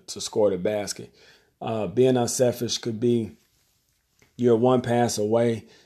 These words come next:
You're in a, you're in a good defensive position. Your teammate,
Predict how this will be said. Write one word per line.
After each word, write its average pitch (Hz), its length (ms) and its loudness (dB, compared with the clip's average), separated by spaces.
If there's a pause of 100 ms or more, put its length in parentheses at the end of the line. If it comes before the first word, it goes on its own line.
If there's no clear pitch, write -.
(140)
You're 120 200 2
in 123 100 2
a, 110 100 0 (180)
you're 123 220 0
in 120 60 0
a 110 60 -2
good 117 300 2
defensive 117 480 -2
position. 107 600 -4 (320)
Your 110 160 -2
teammate, 123 720 0